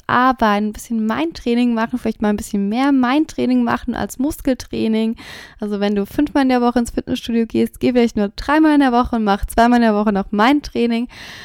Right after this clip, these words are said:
Und dann wirst du für dich erkennen, dass du dich komplett transformieren kannst und dass du diesen limitierenden Zustand, in dem du vielleicht gerade bist, dass du den für dich verändern kannst und dass du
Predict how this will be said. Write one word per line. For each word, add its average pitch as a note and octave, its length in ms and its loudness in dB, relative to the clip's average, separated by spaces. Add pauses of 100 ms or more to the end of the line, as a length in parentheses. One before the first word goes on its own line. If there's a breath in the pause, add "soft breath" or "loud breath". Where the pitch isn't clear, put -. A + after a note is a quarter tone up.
(220 loud breath)
Und A#3 100 -2
dann A#3 140 2
wirst B3+ 180 2
du B3+ 60 0
für B3 100 0
dich A3 160 -4
erkennen, A3+ 400 -2
dass A3 140 0
du G#3 80 -8
dich G#3 180 -4
komplett G3+ 320 -4
transformieren G#3+ 680 -4
kannst G#3+ 340 -4
und G#3+ 40 -2
dass G#3 240 -4
du G3+ 300 0 (360 loud breath)
diesen A3+ 180 -2
limitierenden G#3+ 760 2
Zustand, G#3+ 840 -4
in G3+ 100 -6
dem G3+ 220 -2
du G3+ 260 0
vielleicht G#3 420 -4
gerade G3 360 -4
bist, - 400 -2
dass - 180 -6
du G#3 60 -20
den G#3 160 -4
für - 100 -14
dich G3 220 -10
verändern F#3+ 400 -6
kannst - 480 -12
und G3 340 -8
dass G#3 220 -8
du G3 260 -4